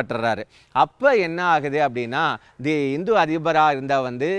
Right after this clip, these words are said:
அஹ், சீனிவாச ஐயங்கார் அவர்கள், அவரு தான் என்ன பண்றாரு அப்படின்னா, எஸ் எஸ் வாசன் அவர்களை அழைத்து,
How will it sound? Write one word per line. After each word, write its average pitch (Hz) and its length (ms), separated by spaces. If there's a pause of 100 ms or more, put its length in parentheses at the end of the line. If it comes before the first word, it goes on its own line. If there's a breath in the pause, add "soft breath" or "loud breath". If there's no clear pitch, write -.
(400)
அஹ், 113 60
சீனிவாச 185 560
ஐயங்கார் 123 360
அவர்கள், 107 380
அவரு 190 420
தான் 180 160
என்ன 143 240
பண்றாரு 120 480
அப்படின்னா, 113 440
எஸ் 127 200
எஸ் 185 220
வாசன் 135 300
அவர்களை 113 340
அழைத்து, 127 680